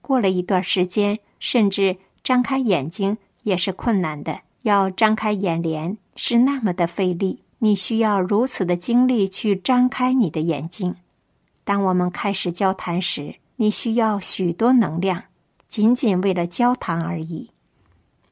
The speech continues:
问与答。刚开始，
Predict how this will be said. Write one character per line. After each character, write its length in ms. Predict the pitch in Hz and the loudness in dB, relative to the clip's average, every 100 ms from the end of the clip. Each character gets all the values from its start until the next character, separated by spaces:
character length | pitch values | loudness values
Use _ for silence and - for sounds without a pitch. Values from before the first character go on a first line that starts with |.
| _ _ _ _ - | _ _ _ _ 0
问 300 | 247 226 170 | 2 4 2
与 220 | 185 156 | -2 -6
答。 440 | 151 170 151 175 - _ _ | -4 -6 -6 -8 -12 _ _
刚 200 | - 247 | 0 2
开 200 | 247 269 | 4 4
始， 380 | 277 - 165 160 | 4 2 -2 -4